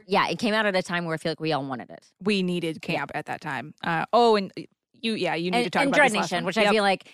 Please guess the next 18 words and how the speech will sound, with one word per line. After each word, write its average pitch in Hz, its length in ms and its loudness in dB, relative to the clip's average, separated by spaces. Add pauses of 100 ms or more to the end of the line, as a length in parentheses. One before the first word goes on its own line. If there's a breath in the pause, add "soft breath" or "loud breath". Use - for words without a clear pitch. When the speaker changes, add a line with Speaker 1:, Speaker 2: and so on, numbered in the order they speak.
(100)
Speaker 1:
is 220 140 0
one 240 160 2
that 214 80 4
I 208 60 4
recommend 214 340 2
a 233 60 0
lot 208 200 4
because 202 260 -2
I 180 60 -2
feel 175 180 0
like 170 240 0 (480)
anytime 349 300 0
anybody 403 360 2
reads 339 200 0
it, 247 100 -2
they're 196 140 4
like, 175 220 2 (120)
"I 190 260 -2